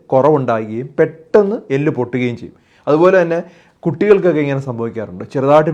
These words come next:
വീഴുമ്പോൾ തന്നെ എല്ല് പൊട്ടലുണ്ടാവും. ഈ പ്രായമുള്ള ആളുകൾക്കും ഇങ്ങനെ സ്ഥിരമായ ഒരു അമ്പത് വയസ്സ് കഴിഞ്ഞ സ്ത്രീകളെല്ലാം ചെറുതായിട്ട് വീഴുമ്പം അല്ലെങ്കിൽ കാലൊന്ന് മടങ്ങിയാൽ തന്നെ കാലിൻ്റെ എല്ലുകളൊക്കെ പൊട്ടും. ഇപ്പോൾ രണ്ട് ദിവസം മുമ്പ് നമ്മുടെ ഹോസ്പിറ്റലിലൊക്കെ വന്ന പേഷ്യൻസ് just കാല് ഹീ-, ഹൈ ഹീൽ ഇട്ട് വന്നിരുന്നതാണ്. just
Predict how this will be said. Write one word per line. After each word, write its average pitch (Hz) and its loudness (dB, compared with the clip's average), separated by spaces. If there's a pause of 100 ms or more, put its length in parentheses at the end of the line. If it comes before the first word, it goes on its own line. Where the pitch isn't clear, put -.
വീഴുമ്പോൾ 143 -2
തന്നെ 131 -6 (100)
എല്ല് 135 -2
പൊട്ടലുണ്ടാവും. 101 -8 (500)
ഈ - 0 (100)
പ്രായമുള്ള 165 4
ആളുകൾക്കും 143 0
ഇങ്ങനെ 135 -4
സ്ഥിരമായ 123 -2 (100)
ഒരു 139 -2 (380)
അമ്പത് 151 4
വയസ്സ് 160 4
കഴിഞ്ഞ 156 -2
സ്ത്രീകളെല്ലാം 143 0 (100)
ചെറുതായിട്ട് 165 2
വീഴുമ്പം 139 0
അല്ലെങ്കിൽ 139 -6
കാലൊന്ന് 151 4
മടങ്ങിയാൽ 139 -2
തന്നെ 135 -4
കാലിൻ്റെ 123 0
എല്ലുകളൊക്കെ 120 -4
പൊട്ടും. 107 -10
ഇപ്പോൾ 135 -6
രണ്ട് 147 -2
ദിവസം 160 -2
മുമ്പ് 156 -4
നമ്മുടെ 143 0 (460)
ഹോസ്പിറ്റലിലൊക്കെ 139 -2
വന്ന 135 -4
പേഷ്യൻസ് 123 -6 (300)
just 160 -6 (140)
കാല് 160 2
ഹീ-, 165 0 (100)
ഹൈ 160 2 (100)
ഹീൽ 185 -2
ഇട്ട് 165 -6
വന്നിരുന്നതാണ്. 143 -6
just 156 -8